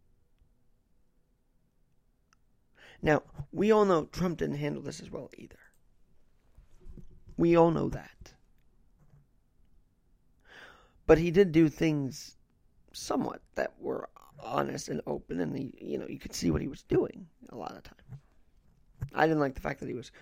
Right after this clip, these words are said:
bloviating about the numbers and not telling people to stay safe. I, I didn't like that. But it's okay to also say Governor Cuomo's leadership has ended up a failure through this. It's okay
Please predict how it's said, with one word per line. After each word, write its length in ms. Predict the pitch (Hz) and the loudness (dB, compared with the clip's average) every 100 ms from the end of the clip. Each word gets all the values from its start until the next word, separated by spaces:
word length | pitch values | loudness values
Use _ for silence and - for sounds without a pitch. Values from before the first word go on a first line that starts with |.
| - - _ _ _ | -20 -20 _ _ _
bloviating 460 | 147 151 147 143 135 | 6 8 8 4 4
about 200 | 131 135 | 0 -4
the 60 | 139 | 0
numbers 460 | 170 208 180 185 | 0 2 0 0
and 120 | 170 | -2
not 220 | 147 143 - | -2 -4 -6
telling 220 | - 151 | -8 -8
people 260 | - 240 | -10 -12
to 80 | 151 | -16
stay 200 | - - | -16 -18
safe. 360 | - 190 185 170 | -4 0 0 -2
I, 40 | |
I 280 | 131 - 143 | -8 -10 -12
didn't 220 | 143 139 | -10 -10
like 180 | 117 - | -12 -16
that. 160 | - - 139 _ _ _ _ _ _ _ _ _ _ _ _ _ _ _ - - - | -18 -18 -20 _ _ _ _ _ _ _ _ _ _ _ _ _ _ _ -20 -8 2
But 120 | 208 | 4
it's 180 | 220 233 | 4 2
okay 420 | 208 - 262 277 | 2 2 2 4
to 100 | 269 | 2
also 380 | - 202 233 208 | 4 2 2 -2
say 260 | - 202 | -2 -2
Governor 360 | 175 175 202 214 | 2 0 0 -6
Cuomo's 480 | - 185 185 185 170 | -4 -4 -2 -4 -6
leadership 520 | 156 - - - - - - _ _ _ _ _ _ _ _ _ - _ _ _ _ | -10 -10 -12 -14 -14 -20 -20 _ _ _ _ _ _ _ _ _ -20 _ _ _ _
has 240 | - 151 - | -10 -10 -6
ended 260 | 156 160 | -4 -2
up 240 | 139 135 - - _ _ _ _ _ _ _ _ - - | -2 -4 -8 -14 _ _ _ _ _ _ _ _ -14 -10
a 60 | |
failure 500 | - - - - - - - | -6 -6 -6 -10 -18 -20 -16
through 160 | - | -14
this. 420 | - - - - _ _ _ - - | -14 -18 -20 -20 _ _ _ -20 -18
It's 220 | - 156 - | -10 -8 -4
okay 600 | 160 160 - 170 175 | -4 -4 -6 -2 -2